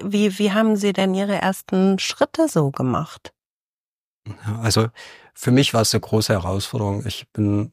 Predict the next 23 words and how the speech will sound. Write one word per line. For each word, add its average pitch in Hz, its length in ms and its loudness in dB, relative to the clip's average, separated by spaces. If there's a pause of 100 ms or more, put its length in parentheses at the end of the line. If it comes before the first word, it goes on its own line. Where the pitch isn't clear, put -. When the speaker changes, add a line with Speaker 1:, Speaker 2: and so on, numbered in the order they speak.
Speaker 2:
quasi, 95 280 -4
ich 98 60 0
hab 95 180 -2
das - 140 -12
komplette 104 400 -2
Privatumfeld 117 840 2
in 123 100 0
Dresden, 113 440 0
ein 92 100 -4
Freundeskreis, 110 760 -4
Speaker 1:
Mhm. - 120 -14
Speaker 2:
Familie, 120 580 2 (300)
damals 98 360 -4
Freundin, 135 500 2
inzwischen 110 460 -6
jetzt - 380 -10
die 110 140 0
Frau, 131 380 0
ist 123 160 -6
mit 185 140 6
Speaker 1:
Mhm. 185 60 4
Speaker 2:
nach, 92 240 -4
nach 110 140 -2